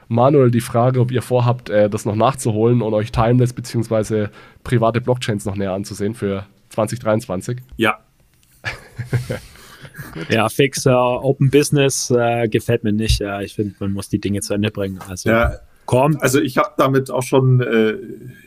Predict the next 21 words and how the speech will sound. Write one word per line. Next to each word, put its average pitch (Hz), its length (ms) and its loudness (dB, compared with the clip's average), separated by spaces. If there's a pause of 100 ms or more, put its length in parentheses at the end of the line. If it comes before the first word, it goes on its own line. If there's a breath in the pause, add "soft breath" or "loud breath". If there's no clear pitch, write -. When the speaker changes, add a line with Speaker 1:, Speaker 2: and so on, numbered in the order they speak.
(360 loud breath)
Speaker 3:
dieses 127 320 -6
Jahr 113 220 4
natürlich 117 380 -2
angefangen, 120 460 -4
beziehungsweise 113 560 -8
das, - 260 -18
äh, 92 200 -12
ist - 260 -18
ein - 120 -18
großer, 113 500 -2 (100)
gro-, - 220 -18 (180)
spielt 120 320 -10
ein 120 60 -16
großer, 110 420 -2 (220)
großer, 104 440 -8 (340)
großer 131 280 2
Teil 147 340 2
auch 123 100 -4
meiner 117 260 -2
Arbeit, 135 260 2
aber, 113 340 2